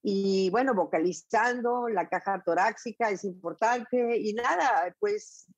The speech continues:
tengo dos meses así trabajando. Hemos estado bordando los arreglos, hacerlos como un re-, refrescándolos, haciendo cosas que,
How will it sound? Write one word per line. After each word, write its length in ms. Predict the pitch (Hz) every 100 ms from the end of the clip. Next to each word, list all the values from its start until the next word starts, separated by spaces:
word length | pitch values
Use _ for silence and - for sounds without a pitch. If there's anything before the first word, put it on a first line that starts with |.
| _ _ _
tengo 300 | 214 220 262
dos 200 | 240 240
meses 460 | 226 226 233 247 196
así 240 | 180 196
trabajando. 720 | 190 190 160 180 175 160 147 151 _ _ _ _ _
Hemos 380 | - 214 226 240
estado 840 | 233 - 226 233 233 226 220 - - - - _ _ _ _ -
bordando 640 | 202 208 214 220 233 226
los 220 | 208 190
arreglos, 880 | 190 180 208 208 220 220 220 - - -
hacerlos 680 | 180 175 202 202 208 185 - - 196
como 200 | - 185
un 100 | 208
re-, 220 | 202 202 - 180 185
refrescándolos, 1300 | 165 170 180 180 - - 208 214 208 208 208 208 196
haciendo 480 | 170 - 202 196 185
cosas 480 | 202 196 208 202 190
que, 400 | 208 185 180 180